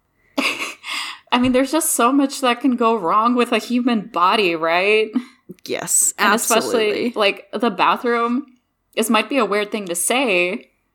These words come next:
Speaker 1: but it, it is, like, a very vulnerable place.
Speaker 2: Oh, yeah.
Speaker 1: And I think American bathrooms in particular, because there's spaces between the stalls, you know, between the door.
Speaker 2: Yes.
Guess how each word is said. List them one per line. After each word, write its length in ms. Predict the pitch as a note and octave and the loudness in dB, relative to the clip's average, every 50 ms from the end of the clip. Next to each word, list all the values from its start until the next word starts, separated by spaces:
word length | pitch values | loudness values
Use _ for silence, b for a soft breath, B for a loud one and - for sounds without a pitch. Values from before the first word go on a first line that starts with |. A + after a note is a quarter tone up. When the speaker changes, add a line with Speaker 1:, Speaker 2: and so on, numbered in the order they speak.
| _ _ _ _ _ _ _ | _ _ _ _ _ _ _
Speaker 1:
but 140 | - A3+ A3 | -2 -2 -2
it, 160 | G3+ - - - | -2 -4 -6 -2
it 120 | - C4 B3+ | 0 2 2
is, 240 | A#3+ C#4 D#4 D4+ - | 2 2 0 0 0
like, 400 | C4+ A#3+ A3 G#3 - - - _ _ _ _ - | 0 0 0 -2 -4 -10 -16 _ _ _ _ -4
a 80 | A3+ G#3+ | -2 0
very 240 | G#3 A3+ G#3 G#3 G#3 | 2 2 2 2 2
vulnerable 520 | F3+ G#3 G#3 G3+ G3 G3+ F#3 F3 F#3 F3 | 2 2 2 2 0 -2 -2 0 -2 -2
place. 600 | F3+ - - A3 E3+ D3 D3+ - - - - - _ _ _ _ _ _ _ _ - | -2 0 0 2 2 2 0 0 -2 -4 -4 -6 _ _ _ _ _ _ _ _ -4
Speaker 2:
Oh, 100 | C#4 C#4+ | 0 2
yeah. 280 | A#3+ F#3+ C#3+ B2+ A2+ - - _ _ _ _ _ - | 2 2 2 0 -2 -8 -12 _ _ _ _ _ 0
Speaker 1:
And 160 | A#3 A3+ G#3+ | 0 2 4
I 80 | A3 C4 | 2 4
think 160 | D4 D4+ D4+ | 2 2 2
American 400 | C4+ G3+ G3 G3 G3+ G3+ A3+ G#3 | 2 2 2 2 2 2 0 -2
bathrooms 400 | F3+ F3+ F3+ F#3+ - G#3+ G3+ - G#3 | 0 0 0 0 0 -6 -6 -6 -6
in 100 | G3+ G3+ | -6 -4
particular, 760 | - G3 F#3 - G#3 G3+ - G#3 F3+ F3 E3 E3 D#3+ F3 B B B B B B | -4 -4 -2 -2 -6 -2 0 0 2 2 2 0 0 -4 B B B B B B
because 300 | - G#3 - A3 F#3+ F#3 | -6 0 2 2 2 2
there's 220 | - F3 D#3+ E3 - | 2 0 0 0 -2
spaces 480 | - - - G3 A3 B3+ - C#4+ C4 B3 | -4 0 2 2 2 2 0 -2 -2 -2
between 340 | - C4+ - - A#3+ A3+ A3 | -4 -6 -4 -4 -4 -2 0
the 80 | A#3+ C#4+ | 0 0
stalls, 460 | - - - G#3 F3 F3 F#3+ F#3+ - | 0 0 2 2 4 4 2 0 -2
you 60 | A3 | -4
know, 80 | G3+ G3 | -4 -2
between 400 | G3 G#3 G3+ - A#3 G3+ G3+ G3 | -4 -4 -4 -4 -4 -4 -2 -2
the 100 | F#3+ F#3 | -2 0
door. 640 | F#3+ F3 D3+ D3+ E3 E3+ E3+ F#3 G#3+ C4 D4 - - | 0 0 2 2 2 2 4 2 2 0 -2 -4 -2
Speaker 2:
Yes. 520 | A4 B4 C5+ C#5+ C5+ - - - - - | 0 2 2 4 2 2 0 -2 -4 -4